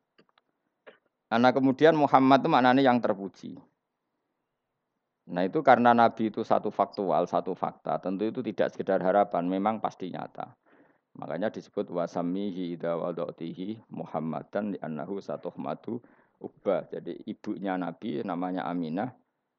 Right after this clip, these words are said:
"Aminah, nanti kalau anak kamu ini lahir, kamu beri nama Muhammad dan orang yang terpuji, karena memang semua perilakunya terpuji." Rungokno ya.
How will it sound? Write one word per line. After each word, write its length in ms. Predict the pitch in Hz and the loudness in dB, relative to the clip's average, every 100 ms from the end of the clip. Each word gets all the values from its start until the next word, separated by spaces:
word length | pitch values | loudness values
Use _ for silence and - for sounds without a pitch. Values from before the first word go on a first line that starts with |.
| - | -12
"Aminah, 400 | 85 90 92 117 | -6 -4 0 0
nanti 240 | 104 98 | 0 -2
kalau 240 | 95 92 92 | 0 0 0
anak 160 | 87 | -2
kamu 320 | 87 90 90 | -2 -2 -2
ini 100 | 87 | -6
lahir, 460 | 85 82 92 101 - | -4 -6 -4 -6 -6
kamu 320 | - 87 90 | -6 -6 -8
beri 160 | 85 90 | -8 -6
nama 320 | 82 78 101 | -4 -4 -4
Muhammad 480 | 90 - 82 95 90 | -4 -6 -6 -4 -2
dan 180 | 139 71 - _ 170 _ _ 82 | -2 -2 -10 _ -20 _ _ -4
orang 240 | 82 107 | -2 0
yang 160 | 92 92 | -2 -4
terpuji, 480 | 80 98 92 92 85 | -6 -10 -12 -8 -4
karena 240 | 78 90 | -2 -2
memang 320 | 110 98 98 | -4 -2 -4
semua 300 | 104 95 90 | -4 -4 -2
perilakunya 720 | 85 90 87 87 92 82 92 - _ _ _ _ _ _ | -2 -2 -2 -2 -4 -2 -2 -2 _ _ _ _ _ _
terpuji." 540 | - 85 78 - - - _ _ _ _ _ _ _ _ _ _ _ _ _ _ _ _ _ | -6 -6 -6 -20 -20 -20 _ _ _ _ _ _ _ _ _ _ _ _ _ _ _ _ _
Rungokno 400 | 87 90 87 87 | -6 -2 -2 -2
ya. 160 | 76 | -6